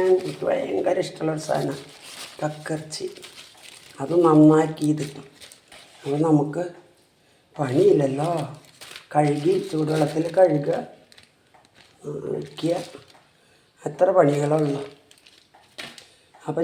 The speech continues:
ഞാനിവിടെ എല്ലാതും, ഈ വാളമീൻ തേങ്ങാപ്പാലിൽ വെക്കണം. അതിന് തേങ്ങ, കുറച്ച് തേങ്ങ അരയ്ക്കണം. വാളമീൻ, പുഴമീൻ വെക്കുമ്പോൾ എപ്പോഴും പെരിഞ്ജീരകവും രണ്ട്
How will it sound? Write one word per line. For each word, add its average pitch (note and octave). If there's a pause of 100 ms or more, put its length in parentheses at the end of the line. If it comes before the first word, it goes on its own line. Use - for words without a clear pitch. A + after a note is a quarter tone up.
ഞാനിവിടെ F3+
എല്ലാതും, D#3 (120)
ഈ F#3+
വാളമീൻ F3
തേങ്ങാപ്പാലിൽ D#3+
വെക്കണം. - (600)
അതിന് D3+ (100)
തേങ്ങ, D3 (840)
കുറച്ച് - (100)
തേങ്ങ E3
അരയ്ക്കണം. C#3+ (480)
വാളമീൻ, F3
പുഴമീൻ F3+
വെക്കുമ്പോൾ E3+
എപ്പോഴും E3+ (960)
പെരിഞ്ജീരകവും D#3+
രണ്ട് E3